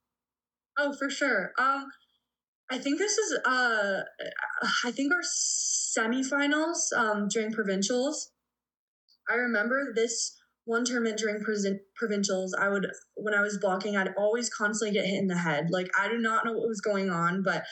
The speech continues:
um, when I was blocking, they'd always hit the top of my head, and I was really frustrated because I had no idea why this was happening. Um, and it really started to hurt. Like, I didn't know, really know what to do. And I remember we were playing Dinos,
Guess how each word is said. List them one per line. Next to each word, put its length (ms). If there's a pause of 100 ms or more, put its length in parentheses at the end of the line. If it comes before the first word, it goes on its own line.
(400)
um, 200
when 140
I 80
was 180
blocking, 400
they'd 140
always 320
hit 120
the 140
top 200
of 40
my 140
head, 320
and 260
I 120
was 240
really 280
frustrated 460
because 140
I 80
had 140
no 180
idea 280
why 280
this 180
was 160
happening. 560 (580)
Um, 200
and 100
it 80
really 500
started 360
to 100
hurt. 340
Like, 140
I 100
didn't 300
know, 260
really 260
know 120
what 140
to 100
do. 220
And 100
I 60
remember 440
we 100
were 140
playing 220
Dinos, 560